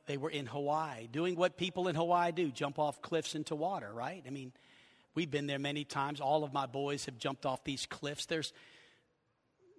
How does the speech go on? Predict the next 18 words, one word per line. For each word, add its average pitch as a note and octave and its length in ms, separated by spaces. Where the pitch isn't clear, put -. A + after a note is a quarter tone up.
th-, D#3+ 120
there's D#3 200
actually E3 500
sites D#3+ 520
that - 180
you D#3+ 80
go D3 220
to E3 260
for G3 140
the F#3+ 100
purpose - 460
of B2+ 160
jumping F#3 420
into F#3+ 800
water. G3+ 320
It's, - 260
it's - 160
beautiful. A#3 540